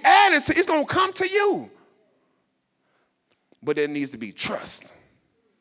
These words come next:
You gotta trust that word. So the title of our teaching on today is,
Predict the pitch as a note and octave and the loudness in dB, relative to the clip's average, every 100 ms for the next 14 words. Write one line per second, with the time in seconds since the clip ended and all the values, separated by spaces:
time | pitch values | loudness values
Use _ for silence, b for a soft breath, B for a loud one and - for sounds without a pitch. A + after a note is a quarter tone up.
0 | _ _ _ _ _ b b b b - | _ _ _ _ _ b b b b -4
1 | C4 G3+ C3+ - - D4+ - E3 C#3 D3 | 0 2 0 -2 -2 -2 -2 -2 -2 -4
2 | A#2+ G2+ - b b b b _ _ _ | -4 -8 -14 b b b b _ _ _
3 | _ _ _ _ _ _ _ _ _ _ | _ _ _ _ _ _ _ _ _ _
4 | _ _ _ _ _ _ _ _ _ _ | _ _ _ _ _ _ _ _ _ _
5 | _ _ _ _ _ - F#3+ E3+ D3 A3 | _ _ _ _ _ -6 -4 -2 -2 0
6 | B3+ G#3+ F3+ E3+ - F#3 D#3 D#3 C#3 C3 | 0 0 -2 -6 -8 -10 -8 -8 -8 -8
7 | C#3 D3 G2 A#2 A2 G#2 G2 | -6 -6 -6 -8 -8 -8 -12